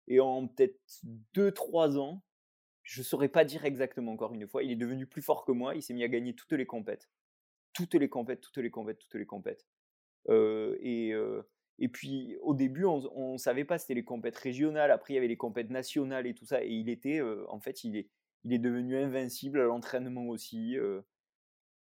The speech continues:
et je peux témoigner que, heu, il, il a rien fait d'autre que, heu, de venir, heu, tous les soirs. En gros, il venait tous les soirs, des fois, il grimpait beaucoup, des fois, il grimpait pas beaucoup.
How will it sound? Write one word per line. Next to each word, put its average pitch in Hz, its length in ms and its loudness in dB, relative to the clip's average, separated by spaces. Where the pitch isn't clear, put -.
et 127 80 2
je 120 100 0
peux 143 160 2
témoigner 160 680 2
que, 175 360 4
heu, 113 260 -2
il, 117 560 -4
il 131 160 6
a 120 60 12
rien 175 380 0
fait 151 180 2
d'autre 147 400 6
que, 135 140 -4
heu, - 20 -4
de 120 140 -2
venir, 127 520 -2
heu, 110 140 0
tous 135 140 -10
les 113 100 -4
soirs. - 280 -12
En 113 100 -6
gros, 107 280 -4
il 135 80 -2
venait 113 220 -6
tous 120 180 -12
les 113 100 -4
soirs, 117 300 2
des 139 120 -2
fois, 135 140 -4
il 117 40 -2
grimpait 120 320 -6
beaucoup, 117 360 -10
des 127 100 -6
fois, 120 160 -8
il 101 40 -8
grimpait 107 280 -12
pas 110 160 -2
beaucoup. 107 480 -12